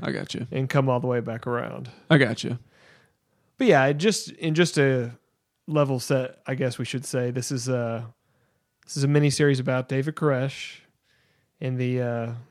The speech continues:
Speaker 1: Branch Davidians.
Speaker 2: Branch Davidians, thank you. The, the ill-fated Waco compound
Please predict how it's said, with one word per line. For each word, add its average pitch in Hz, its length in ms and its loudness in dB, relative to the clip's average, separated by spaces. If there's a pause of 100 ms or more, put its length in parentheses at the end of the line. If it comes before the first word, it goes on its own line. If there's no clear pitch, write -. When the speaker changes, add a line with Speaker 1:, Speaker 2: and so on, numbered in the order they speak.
(400)
Speaker 1:
Branch 147 280 0
Davidians. 139 480 2
Speaker 2:
Branch 143 200 0
Davidians, 147 500 2
thank 135 260 -2
you. 151 100 4
The, 135 320 -2 (200)
the 135 200 -4
ill-fated 139 640 2 (1300)
Waco 147 420 4
compound 139 920 0